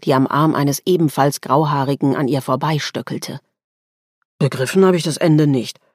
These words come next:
antwortete der, dann waren sie außer Hörweite.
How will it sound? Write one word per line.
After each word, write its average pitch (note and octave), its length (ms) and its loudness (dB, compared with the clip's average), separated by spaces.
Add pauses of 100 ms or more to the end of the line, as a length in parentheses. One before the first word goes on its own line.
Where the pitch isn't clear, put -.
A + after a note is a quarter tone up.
(480)
antwortete C3 600 -4
der, C3+ 320 0 (720)
dann E3+ 280 2
waren F3 200 2
sie E3+ 140 2
außer D#3+ 320 -2
Hörweite. B2+ 560 -4